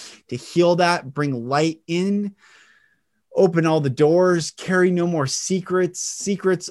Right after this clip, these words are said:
are, are, s-, secrets keep you from being free. You don't owe anyone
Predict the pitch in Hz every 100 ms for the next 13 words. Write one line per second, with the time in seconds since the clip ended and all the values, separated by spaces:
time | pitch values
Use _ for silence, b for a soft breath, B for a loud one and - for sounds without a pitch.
0 | - 147 147 147 143 143 _ _ _ _
1 | _ _ _ _ 131 131 127 120 117 110
2 | B B _ _ _ _ _ _ _ _
3 | _ _ _ _ _ _ _ _ - -
4 | - - - - - - 214 208 196 190
5 | - - - _ _ _ _ _ _ _
6 | _ _ _ - 190 175 - 147 131 127
7 | 120 117 110 - - 73 73 _ _ _
8 | _ _ 131 143 220 214 165 143 _ _
9 | - 143 135 123 - 156 180 160 127 117
10 | 104